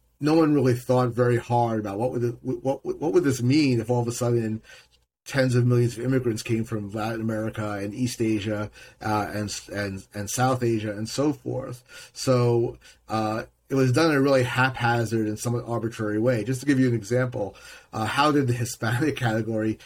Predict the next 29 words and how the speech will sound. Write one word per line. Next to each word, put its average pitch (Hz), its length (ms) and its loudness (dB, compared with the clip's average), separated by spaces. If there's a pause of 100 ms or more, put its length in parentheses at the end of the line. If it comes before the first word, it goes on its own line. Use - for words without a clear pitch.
(220)
uh, 107 140 -4
come 113 280 -2
to 110 140 -8
be? 160 420 6 (1080)
Well, 127 560 2
uh, 113 160 0
they 117 140 0
didn't 147 160 4
know, 127 160 4
again, 123 220 4
what 117 140 0
to 113 60 -6
do 117 120 2
with 113 100 2
this 104 140 -10
ca-, - 200 -8
with 110 220 -4
this 110 140 -8
classification. 123 760 -2
Should 107 200 -4
it - 40 -12
be 110 240 -4 (200)
Spanish 101 360 -4
surname? 131 540 2
What 107 240 -2
about 107 280 -4
a 101 60 -2
woman 107 340 -4
who 101 400 -8